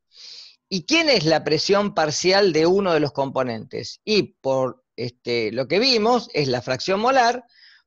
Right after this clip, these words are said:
por el componente en estado puro. Porque yo quiero,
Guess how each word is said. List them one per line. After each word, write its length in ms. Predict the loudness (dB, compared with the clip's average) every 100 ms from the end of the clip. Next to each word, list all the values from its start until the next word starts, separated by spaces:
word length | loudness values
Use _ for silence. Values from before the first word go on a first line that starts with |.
| _
por 400 | 0 4 4 2 0
el 260 | 0 2
componente 920 | 2 0 2 2 2 2 0 4 4
en 100 | 4
estado 600 | -2 -4 0 0 2 -4 -6
puro. 360 | -16 -16 -18 _ _ _ _
Porque 300 | -6 -2 0
yo 140 | 0 0
quiero, 240 | 2 2